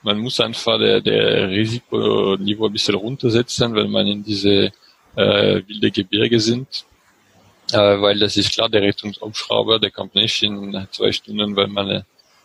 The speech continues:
ihn anruft. Da, es darf praktisch nichts passieren, weil sonst wird man wirklich in großes Gefahr sein. Ja.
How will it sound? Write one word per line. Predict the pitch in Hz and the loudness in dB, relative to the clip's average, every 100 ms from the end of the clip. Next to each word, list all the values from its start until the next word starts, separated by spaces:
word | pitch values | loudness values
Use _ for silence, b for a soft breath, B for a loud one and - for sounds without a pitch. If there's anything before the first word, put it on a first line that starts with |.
| _ | _
ihn | 104 | -2
anruft. | 101 95 95 - - | -2 -2 -10 -10 -2
Da, | 107 104 107 - _ _ _ - | 0 0 -2 -12 _ _ _ -14
es | - | -2
darf | 104 107 | -2 0
praktisch | 107 107 - 104 104 | -4 -4 -2 -4 -4
nichts | 113 - | -6 -4
passieren, | 113 - 113 107 | -2 -2 0 0
weil | 101 | 0
sonst | 90 104 98 | -2 -6 -4
wird | 98 - | -6 -4
man | 104 98 | -10 -10
wirklich | 95 - 98 101 | -10 -8 -10 -10
in | 95 - - | -14 -18 -14
großes | - 120 - | -14 -12 -16
Gefahr | 104 - 98 - | -16 -14 -14 -14
sein. | - 92 _ | -18 -18 _
Ja. | _ | _